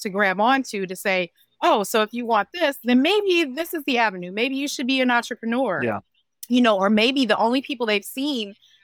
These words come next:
Speaker 1: that have the things that they want right now are entrepreneurs. You know what I'm saying?
Speaker 2: Mm-hmm.
Speaker 1: So working for someone else is not gonna give you the things that you're looking for. Doing what dad does or doing what mom does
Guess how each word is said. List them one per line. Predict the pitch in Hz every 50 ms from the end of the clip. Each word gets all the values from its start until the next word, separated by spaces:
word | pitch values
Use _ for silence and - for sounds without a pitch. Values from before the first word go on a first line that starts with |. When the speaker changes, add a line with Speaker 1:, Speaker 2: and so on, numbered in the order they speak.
| _ _ -
Speaker 1:
that | 202 196 190 -
have | - 226 202 202 202 196
the | 196 190
things | - 220 208 202 190
that | - 185 -
they | 196 190
want | 196 196 190 175
right | 185 185 180 170
now | 170 170 180 190 240 277 208 175 185 185 - _ -
are | 208 233 277 359 359 -
entrepreneurs. | 202 196 196 190 - - 190 - 202 185 175 156 143 104 80 - - - - - _ _ _
You | 220 226
know | 220 220
what | 214 214
I'm | 208 208
saying? | - 240 - 175 170 175 208
Speaker 2:
Mm-hmm. | - _ _ _ _
Speaker 1:
So | - - - 240 214 202 196 190 160 - - _ _ _ _ _ _ _
working | - 185 226 254 285 - 285 262
for | 247 - 226
someone | 220 240 220 202 196
else | 233 269 277 -
is | 202 190
not | 214 202 185 185
gonna | - 185 180 180
give | 175 220 247 254 220 208
you | 190 185 185 180
the | 165 180 170
things | - 202 185 180 170
that | - 175 107 104
you're | 143 170
looking | 180 214 240 - 220 190
for. | - - 180 170 156 147 143 147 - _ _ _ _ _
Doing | - 233 226 226 208
what | 196 190 185 180
dad | - 214 233 240 240 240 226 - _ _ -
does | 185 180 170 165 - 185
or |
doing | 170 - 208 208 202 196
what | 185 180
mom | 185 196 202 226 240 240 233
does | 185 196 185 180 170 175 175 175 -